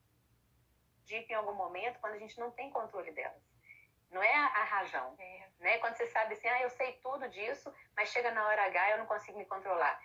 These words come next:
Speaker 1: É porque a sua emoção fala mais alto. Então, você precisa, sim,
Speaker 2: Uhum.
Speaker 1: trabalhar a sua emoção, né? É, só, só voltando um pouco,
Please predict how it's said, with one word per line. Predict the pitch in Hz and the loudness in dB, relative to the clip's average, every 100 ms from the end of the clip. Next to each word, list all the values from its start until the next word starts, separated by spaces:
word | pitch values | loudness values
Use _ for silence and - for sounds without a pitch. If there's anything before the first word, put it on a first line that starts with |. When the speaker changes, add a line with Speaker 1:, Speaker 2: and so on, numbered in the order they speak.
| - - | -8 -6
Speaker 1:
É | |
porque | - 226 | -2 -2
a | |
sua | - | 0
emoção | 247 247 240 240 | 0 0 -2 -2
fala | 240 240 _ _ _ _ _ _ _ _ _ _ _ _ _ _ _ _ _ _ _ _ _ _ _ _ | 0 -2 _ _ _ _ _ _ _ _ _ _ _ _ _ _ _ _ _ _ _ _ _ _ _ _
mais | 240 269 254 | -2 0 2
alto. | 226 220 - | 2 0 -4
Então, | - - | -4 -2
você | - - | -2 -4
precisa, | - - - 269 370 349 | -8 -14 -12 -6 -2 -4
sim, | 202 214 | -4 -8
Speaker 2:
Uhum. | 202 196 - _ _ _ _ _ _ _ _ - | -4 -4 -6 _ _ _ _ _ _ _ _ -2
Speaker 1:
trabalhar | 165 151 | 2 2
a | |
sua | 156 165 | 0 -8
emoção, | 151 147 - - _ _ _ _ _ _ | -10 -12 -16 -20 _ _ _ _ _ _
né? | 151 151 220 - - - - | 0 0 0 -6 -20 -18 -2
É, | 165 190 196 196 190 180 - | 2 4 4 4 4 4 2
só, | 240 285 269 - - | 2 4 2 -2 -2
só | 240 | 0
voltando | 277 - 208 214 202 | 0 0 -2 -4 -4
um | 196 _ _ - | -8 _ _ -6
pouco, | 202 233 165 | -4 -2 -6